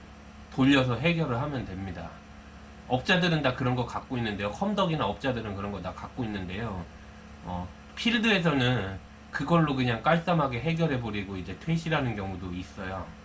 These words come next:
근데 저는 업데이트해서 다 잡아서 상태 확인하고, 어, 일단 마무리 짓는 편이고요. 그리고 필드에서 쓰는 것들은 이 업데이트들이 다, 어, 유효하게 먼저 적용된 걸 하기 때문에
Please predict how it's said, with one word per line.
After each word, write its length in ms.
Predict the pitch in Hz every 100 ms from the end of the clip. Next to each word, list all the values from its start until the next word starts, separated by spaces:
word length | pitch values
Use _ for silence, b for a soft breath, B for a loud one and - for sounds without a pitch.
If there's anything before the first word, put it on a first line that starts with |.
| - -
근데 160 | - 110
저는 420 | - 113 107 95 95 - - -
업데이트해서 840 | 117 - 160 147 147 127 117 107
다 140 | 98 98
잡아서 640 | 101 98 104 101 92 90 85 - - - -
상태 300 | - 175 170
확인하고, 800 | 165 147 131 120 131 120 104 95 90 - - - -
어, 340 | 101 98 95 - - -
일단 400 | 131 131 156 127
마무리 400 | 101 120 143 135
짓는 240 | 120 113 104
편이고요. 640 | 165 175 135 110 123 95 - - - - - - -
그리고 300 | 135 139 120 -
필드에서 520 | - 262 254 247 240 202
쓰는 260 | 202 190
것들은 420 | 151 143 131 117
이 100 | 104
업데이트들이 760 | 107 117 - 165 165 139 131 117
다, 420 | - 107 104 98 - - - - -
어, 340 | 98 95 92 - - 113
유효하게 460 | 123 151 147 135
먼저 380 | 110 95 135 156
적용된 480 | 135 127 123 117 107
걸 140 | 101
하기 280 | 101 127 120
때문에 460 | 104 101 107 92